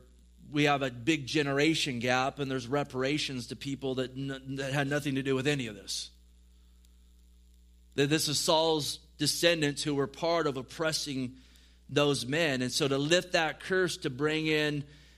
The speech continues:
to, to, to bring in, you know what, uh, uh, rain again, you gotta remove the curse. It's gotta be put on someone. It was put on those men they hung.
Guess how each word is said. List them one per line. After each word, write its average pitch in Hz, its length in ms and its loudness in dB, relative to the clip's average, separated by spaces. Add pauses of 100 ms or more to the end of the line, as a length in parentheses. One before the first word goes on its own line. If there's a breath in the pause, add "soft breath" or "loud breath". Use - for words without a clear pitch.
(180 loud breath)
to, 139 120 2
to, 139 220 0
to 131 160 -6
bring 151 420 2
in, 151 560 0
you 147 140 -4
know 143 140 0
what, 143 300 0 (560)
uh, - 40 -10
uh, 123 440 -2 (440)
rain 185 340 4
again, 143 420 0 (140)
you 143 140 -8
gotta 160 200 2
remove 160 300 0
the 135 100 -4
curse. 175 400 -2
It's 139 120 -8
gotta 156 240 -2
be 127 100 -8
put 170 260 -6
on 123 140 -6
someone. 98 400 -12 (960 soft breath)
It 127 60 -6
was 123 100 -4
put 147 180 -6
on 143 100 -2
those 131 200 -4
men 135 180 -4
they 120 80 -4
hung. 131 380 -12